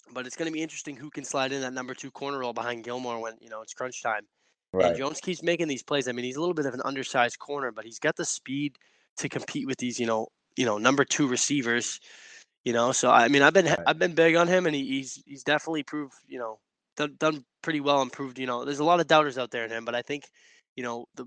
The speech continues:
Speaker 1: like you said, the more he gets his feet wet, the more he can help his defense in the secondary 'cause they need
Speaker 2: I
Speaker 1: help.
Speaker 2: agree.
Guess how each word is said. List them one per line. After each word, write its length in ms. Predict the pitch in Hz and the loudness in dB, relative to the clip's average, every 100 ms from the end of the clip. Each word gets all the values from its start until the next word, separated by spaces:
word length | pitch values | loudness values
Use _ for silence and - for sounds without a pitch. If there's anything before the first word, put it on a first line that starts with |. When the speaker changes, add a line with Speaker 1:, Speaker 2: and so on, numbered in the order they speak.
| - | -8
Speaker 1:
like 160 | 135 131 | -8 -8
you 60 | |
said, 200 | 123 123 | -8 -8
the 60 | 113 | -6
more 180 | 123 143 | -2 -2
he 60 | |
gets 180 | 135 143 | 0 -4
his 120 | 131 - | -6 -8
feet 180 | 123 120 | -8 -4
wet, 200 | 117 - | -4 -4
the 60 | - | -8
more 180 | 117 117 | -4 -4
he 80 | 110 | -4
can 120 | 117 | -4
help 160 | 113 | -6
his 140 | 117 - | -6 -14
defense 400 | 113 - 110 107 | -12 -4 -4 -4
in 60 | |
the 80 | 110 | -10
secondary 580 | - 113 107 107 101 101 | -2 -2 -2 -2 -4 -6
'cause 180 | - - | -8 0
they 120 | 127 | 2
need 160 | 135 101 | 4 4
Speaker 2:
I 80 | |
Speaker 1:
help. 80 | 98 | 4
Speaker 2:
agree. 240 | 85 80 | 2 -6